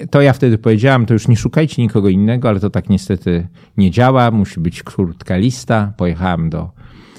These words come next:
Holandii, do centrali europejskiej. E,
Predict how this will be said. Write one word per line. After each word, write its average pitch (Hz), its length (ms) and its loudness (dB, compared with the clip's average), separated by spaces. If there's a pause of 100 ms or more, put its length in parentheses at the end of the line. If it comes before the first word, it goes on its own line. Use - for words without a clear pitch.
(260)
Holandii, 104 840 0 (120)
do 85 120 -6
centrali 104 840 -2
europejskiej. 92 1040 -4 (200)
E, 85 300 -2